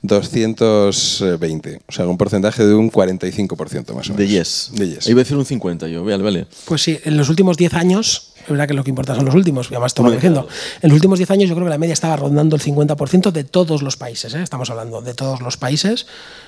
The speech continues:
Speaker 3: alrededor del cincuenta por ciento de los presu-, de los proyectos que se presentaban. Es verdad que hay una tendencia a crecer el número de proyectos y como el dinero es parecido al que tenemos,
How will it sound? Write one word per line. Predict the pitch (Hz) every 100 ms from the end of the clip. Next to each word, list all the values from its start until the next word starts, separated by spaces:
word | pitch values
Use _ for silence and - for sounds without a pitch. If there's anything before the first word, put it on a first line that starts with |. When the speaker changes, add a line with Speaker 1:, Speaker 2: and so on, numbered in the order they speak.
| _
Speaker 3:
alrededor | - 139 143 143
del | 139
cincuenta | 147 147
por | 139
ciento | 143
de |
los | 139
presu-, | - 131 143
de | 139
los | 143 139
proyectos | 143 151
que | 143
se | 131
presentaban. | 127 135 131
Es | 147
verdad | 165 175
que | 165 135
hay | - 156
una | 151
tendencia | 147 156 151
a | 139
crecer | 143 156
el | 151
número | 156 151
de | 147
proyectos | 147 160 165 170 151
y |
como | 135
el | 131
dinero | 139 147
es | 139
parecido | 139 139 156
al | 143
que |
tenemos, | 143 156 165 170